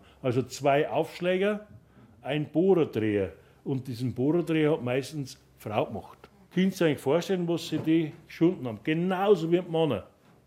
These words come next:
Die haben da auf die Nacht dann Ruhe gegeben. Da hat's nicht geheißen, gehen wir noch wacken.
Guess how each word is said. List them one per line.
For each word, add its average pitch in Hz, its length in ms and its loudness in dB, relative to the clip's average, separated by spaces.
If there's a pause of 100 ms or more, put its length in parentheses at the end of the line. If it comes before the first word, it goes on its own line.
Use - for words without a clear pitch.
(240)
Die 143 100 -2
haben 185 160 -2
da 175 120 4
auf 156 140 -2
die 196 60 -6
Nacht 180 260 -4
dann 165 140 2
Ruhe 175 180 6
gegeben. 110 300 -2 (1200)
Da 135 80 -2
hat's 131 180 -2
nicht 190 220 0
geheißen, 131 360 2
gehen 123 160 6
wir 117 100 6
noch 113 160 6
wacken. 104 520 2